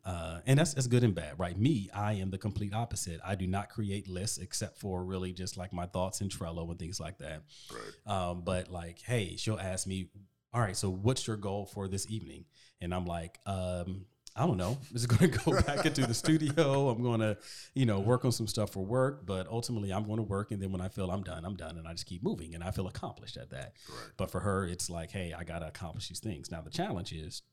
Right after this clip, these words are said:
Speaker 1: that I believe that her lists, uh, are sometimes very long, um, and you never really get done with them, which then leads to frustration. Um, and so I guess,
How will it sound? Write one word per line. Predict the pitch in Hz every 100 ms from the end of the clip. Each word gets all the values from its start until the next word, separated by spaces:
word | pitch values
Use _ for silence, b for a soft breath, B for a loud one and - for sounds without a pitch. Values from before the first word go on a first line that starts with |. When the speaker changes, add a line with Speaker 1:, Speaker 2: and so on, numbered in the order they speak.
| _ _ _ _ -
Speaker 1:
that | 95 95 82 - B B -
I | 117
believe | 107 98 90
that | 87
her | 87 92
lists, | 92 117 - - -
uh, | 85 85 78 78 73
are | - 85
sometimes | - 87 90 78 82
very | 85 78
long, | 73 80 - - _ _ _ b b b b
um, | 87 85 82 85 80 -
and | 95 90 87 85 90 -
you | 101
never | 90 107
really | 95 92 87
get | 87 -
done | 101 143 -
with | 69
them, | - 73 98 - _
which | - 120 110
then | 113 101
leads | 98 98
to | -
frustration. | - 73 - - 78 - - 90 - _ _ _ _
Um, | 87 82 80 80 85 101
and | 101
so | - 98 90
I | 107
guess, | 113 101